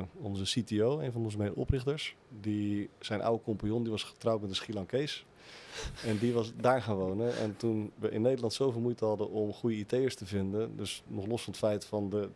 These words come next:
feit dat ze hier echt ongelooflijk duur zijn, ehm, zijn ze ook nog eens een keertje bijna onvindbaar. En in Sri Lanka heb je hartstikke slimme, goede gasten zitten, als je maar weet hoe je ze moet, moet aansturen. Ehm, want er zit een stukje cultuurverschil in.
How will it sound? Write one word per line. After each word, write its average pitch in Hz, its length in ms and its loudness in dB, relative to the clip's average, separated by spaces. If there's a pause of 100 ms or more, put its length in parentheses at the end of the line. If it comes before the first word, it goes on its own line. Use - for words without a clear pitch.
feit 104 240 -2
dat 98 100 -10
ze 107 100 -4
hier 104 100 -2
echt 104 120 -4 (180)
ongelooflijk 117 560 0
duur 123 180 2
zijn, 92 260 -6 (680)
ehm, 101 440 0
zijn 98 100 -8
ze - 80 -4
ook 110 60 2
nog 113 120 2
eens 113 100 -2
een - 60 -8
keertje 110 180 0
bijna 107 180 2
onvindbaar. 101 540 -2 (1040)
En 104 380 -2
in 110 80 -2
Sri - 160 0
Lanka 127 260 4
heb 101 140 0
je 107 60 -4
hartstikke 120 300 -2
slimme, 113 200 0
goede 110 200 0
gasten 123 300 -2
zitten, 95 280 -4
als 104 100 -4
je 110 60 -6
maar 101 100 -2
weet 107 180 2
hoe 104 100 0
je 95 60 0
ze 98 80 -6
moet, 98 220 -2
moet 101 340 -4
aansturen. 120 640 -2 (720)
Ehm, 95 380 0
want 92 120 -4
er 98 60 -4
zit 95 120 -2
een 101 60 -8
stukje 101 220 -4
cultuurverschil 107 600 0
in. 98 140 -2